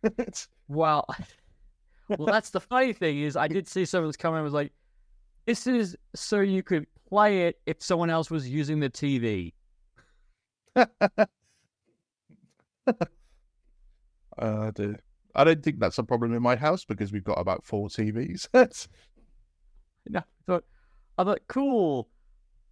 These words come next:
Speaker 2: I don't know when I would use this except for, like, if I was in bed, I was like, "I just wanna lay in bed and just play it like this." But then again, I would just play it normally. So,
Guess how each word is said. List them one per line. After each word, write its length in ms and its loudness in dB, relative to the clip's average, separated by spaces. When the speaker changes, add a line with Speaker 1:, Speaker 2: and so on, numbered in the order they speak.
Speaker 2:
I 120 2
don't 60 -2
know 120 0
when 160 2
I 140 4
would 240 0
use 140 -2
this 260 -2
except 320 -2
for, 160 -4
like, 260 2
if 160 -2
I 100 4
was 160 0
in 180 -2
bed, 520 0
I 80 -2
was 80 0
like, 140 0
"I 180 4
just 140 -8
wanna 200 0
lay 120 0
in 100 -4
bed 200 0
and 220 -2
just 120 -8
play 120 2
it 60 2
like 160 0
this." 140 0
But 140 -8
then 60 2
again, 240 0
I 140 4
would 180 0
just 280 -8
play 220 2
it 120 -6
normally. 560 -4
So, 320 2